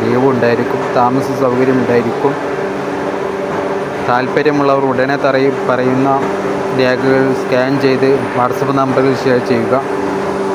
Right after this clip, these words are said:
അവരുടെ ബയോഡാറ്റ, സി വി, എഡ്യൂക്കേഷൻ സർട്ടിഫിക്കറ്റ്, എക്സ്പീരിയൻസ് സർട്ടിഫിക്കറ്റ്, പാസ്പോർട്ട്, ഫ്രണ്ട് ആൻഡ് ബാക്ക് സൈഡ്, പാസ്പോർട്ട് സൈഡ് സ്റ്റുഡിയോ ഫോട്ടോ എന്നിവ, ഇതൊക്കെയാണ് വേണ്ടത്. ബയോഡാറ്റ,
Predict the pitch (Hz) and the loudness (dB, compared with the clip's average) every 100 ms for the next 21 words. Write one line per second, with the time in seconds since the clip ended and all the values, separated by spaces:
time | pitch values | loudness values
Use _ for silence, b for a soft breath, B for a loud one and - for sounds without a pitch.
0 | 196 196 196 - - 190 190 - - 196 | -2 -2 -4 -4 -4 -4 -4 -4 -4 -4
1 | 196 196 - - - - 120 123 127 123 | -2 -4 -4 -6 -4 -2 0 0 0 0
2 | 120 127 135 135 135 139 135 135 127 127 | 2 2 2 2 2 0 0 2 4 4
3 | 135 123 123 139 139 147 143 135 127 131 | 4 2 2 2 2 2 0 0 -2 0
4 | 127 131 135 135 - - 131 139 131 151 | 0 0 2 0 0 -2 2 2 0 -2
5 | 131 131 139 131 131 143 127 123 120 - | 0 0 2 4 2 0 0 0 0 0
6 | 135 139 - 123 123 131 131 123 135 - | 0 0 0 0 0 2 0 0 0 0
7 | - - - - 123 123 - 131 123 120 | -4 -4 -4 -2 0 0 0 -2 0 0
8 | 117 131 143 - - - - - 123 120 | 2 2 0 -2 -4 -4 -6 -2 0 0
9 | - 131 139 127 127 127 123 123 123 127 | 0 0 0 0 -2 -2 -2 -2 0 2
10 | 131 127 117 117 127 123 113 117 123 147 | 2 2 0 0 0 0 0 0 2 2
11 | - - - - - - - - - - | -2 -4 -4 -4 -4 -4 -4 -4 -4 -4
12 | - 127 123 135 127 127 127 120 123 127 | -2 -2 0 0 0 0 0 0 0 2
13 | 120 120 127 131 131 | 2 2 2 2 2